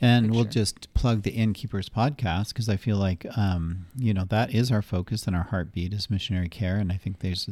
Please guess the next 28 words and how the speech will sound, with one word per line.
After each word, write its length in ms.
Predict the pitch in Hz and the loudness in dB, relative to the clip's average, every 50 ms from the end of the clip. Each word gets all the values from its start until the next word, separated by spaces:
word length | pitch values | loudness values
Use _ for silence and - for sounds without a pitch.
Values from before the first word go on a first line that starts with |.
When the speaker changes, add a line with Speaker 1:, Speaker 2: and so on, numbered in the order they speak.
| 98 95 - | -8 -8 -4
Speaker 1:
there's 240 | - 101 95 95 - | -2 -2 -2 -2 -2
been 240 | - - 107 95 90 | 0 2 2 4 4
a 60 | 92 90 | 2 2
lot 180 | 87 90 92 | 0 0 -2
of 80 | 101 - | -2 0
great 180 | - 95 87 | 0 0 0
episodes 580 | 104 127 139 - - - - 92 92 92 - - | 0 -2 -2 -4 -6 -4 -4 -4 -4 -4 -2 -2
we've 120 | 104 90 | -2 0
been 140 | 92 107 98 | 2 2 2
able 220 | 98 95 95 107 90 | 4 4 2 2 2
to 80 | - 90 | 0 0
record, 600 | 95 95 - - - 104 98 107 127 160 170 - - | -2 -4 -6 -4 -2 0 2 2 2 2 0 -2 -4
and 120 | - 90 87 | -2 0 2
they 100 | 90 85 | 0 0
could 220 | - - - 92 | 0 0 0 2
be 140 | 95 101 95 | 4 4 4
a 60 | 92 | 2
starting 380 | - - - 104 101 107 113 110 | 2 4 4 4 6 4 2 2
point 340 | - - 123 127 139 - - - - - - - - - - - - - - - - - _ | 2 2 4 4 2 2 -4 -14 -20 -20 -20 -20 -20 -20 -20 -20 -20 -20 -20 -20 -20 -20 _
for 180 | - - 123 120 | -2 2 4 6
you 320 | 117 113 123 131 147 160 | 6 6 6 4 4 4
as 160 | 143 107 95 | 2 2 2
you're, 220 | 98 92 92 87 - - | 2 2 2 0 0 0
as 180 | 95 92 87 92 | -2 -2 0 0
you're 80 | 92 90 | -2 0
doing 240 | 90 95 92 90 | 0 0 0 0
some 220 | 90 - - 90 90 | 0 -2 -2 0 0
research. 460 | 92 101 - - 110 117 120 - - | 0 0 -2 0 0 -2 -2 -2 -6